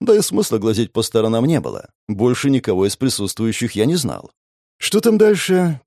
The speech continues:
Перечислить великих князей и годы их правления. Ой, ну вот этот вопрос можно было и не указывать. Зачем? Какую он пользу мне принесёт в жизни?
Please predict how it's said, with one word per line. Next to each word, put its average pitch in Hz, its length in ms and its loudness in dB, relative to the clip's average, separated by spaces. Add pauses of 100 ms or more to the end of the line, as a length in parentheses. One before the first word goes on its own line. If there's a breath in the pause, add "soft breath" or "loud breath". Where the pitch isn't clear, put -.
(140)
Перечислить 165 600 -4
великих 147 380 0
князей 120 400 2
и 113 160 -4
годы 120 320 0
их 127 120 -2
правления. 64 1040 -2
Ой, 98 500 4
ну 123 160 4
вот 147 180 4
этот 139 240 2
вопрос 101 360 0
можно 120 280 0
было 113 300 2
и 107 40 0
не 110 100 2
указывать. 113 640 0
Зачем? 151 520 0 (260)
Какую 180 360 2
он 117 100 2
пользу 113 300 0
мне 92 140 -2
принесёт 131 440 0
в 92 40 -4
жизни? 120 340 -4